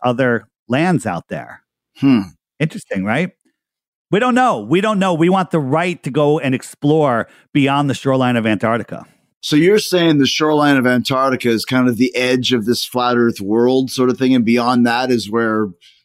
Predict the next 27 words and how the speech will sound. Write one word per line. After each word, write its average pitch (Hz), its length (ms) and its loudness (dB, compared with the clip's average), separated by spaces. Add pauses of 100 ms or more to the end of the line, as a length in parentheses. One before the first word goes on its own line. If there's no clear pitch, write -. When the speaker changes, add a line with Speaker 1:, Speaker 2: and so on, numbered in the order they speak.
(320)
Speaker 2:
what 120 260 -2
is 120 120 -2
beyond 117 360 0
that? 104 240 -4 (520)
Speaker 1:
This 170 320 -2
is 147 180 -2
what, 147 300 -2
what 131 280 -2
one 131 180 0
of 123 100 -2
my, 123 260 0
um, 113 400 -2 (380)
other 139 320 0
flat 147 260 -2
Earth 127 140 -4
researchers 131 440 -2
called 131 420 -2
a 123 120 0
speculation 170 800 -2
station, 131 380 -4
and 110 80 0
I'm 107 120 0
happy 160 400 -2
to 123 80 -4
go 107 220 -2
there, 85 280 -10
okay? 135 380 -2